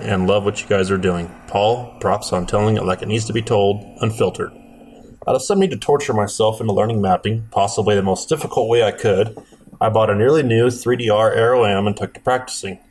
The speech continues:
mostly gluing styrofoam. Running the rabbit hole of mapping very large areas, would it be possible to throw a fixed wing in the air running standard capture methods and use a P P K quadcopter or copters with distinct markings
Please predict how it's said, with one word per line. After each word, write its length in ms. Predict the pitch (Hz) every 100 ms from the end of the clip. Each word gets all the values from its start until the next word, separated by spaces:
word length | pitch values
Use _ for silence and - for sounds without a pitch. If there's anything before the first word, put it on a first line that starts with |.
| -
mostly 320 | 123 135 - 104
gluing 260 | 113 110
styrofoam. 580 | 110 113 92 - 90 90 _ - - - _ _ -
Running 200 | 117 127
the 80 | 117
rabbit 320 | 117 120 127
hole 320 | 120 120 120
of 80 | 107
mapping 340 | 107 107 101
very 220 | 95 101
large 280 | 110 113 110
areas, 540 | 101 95 98 107 113 -
would 100 | 104
it 60 | 107
be 80 | 117
possible 560 | - 101 - - 101
to 60 | 101
throw 260 | - 101 95
a 60 |
fixed 320 | 92 131 -
wing 180 | 123 123
in 120 | 117
the 120 | 117 -
air 240 | 101 98
running 280 | 98 95 92
standard 500 | - 110 117 113 113
capture 360 | 107 101 -
methods 540 | 98 95 90 98 98 - - -
and 140 | 98
use 180 | 107 101
a 80 | 95
P 200 | - 123
P 120 | 135
K 380 | - 123 123 -
quadcopter 720 | 110 104 - 101 - 104 107
or 140 | 98
copters 600 | 92 113 120 - 104 98 -
with 100 | 92
distinct 420 | - - 123 110
markings 520 | 104 101 104 98